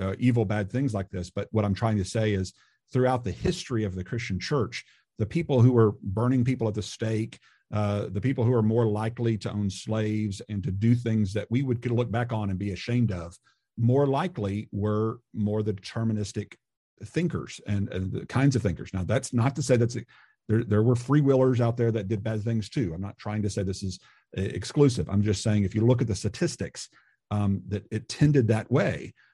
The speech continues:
And so the reason I point that out is not to say that that therefore means it must be wrong,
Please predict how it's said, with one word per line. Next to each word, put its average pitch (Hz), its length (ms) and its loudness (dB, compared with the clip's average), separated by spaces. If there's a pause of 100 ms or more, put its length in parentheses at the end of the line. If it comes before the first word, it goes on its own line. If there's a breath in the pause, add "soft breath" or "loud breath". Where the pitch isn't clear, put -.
(180)
And 120 180 4
so 123 420 2
the 113 120 2
reason 156 320 0
I 123 100 -2
point 120 280 -2
that 107 160 -2
out 185 340 -4
is 107 200 -4
not 123 140 -4
to 113 60 -6
say 110 160 -2
that 107 180 -4
that 127 200 -4
therefore 120 380 0
means 110 300 2
it 110 120 -8
must 110 220 -6
be 95 200 -4
wrong, 117 520 -2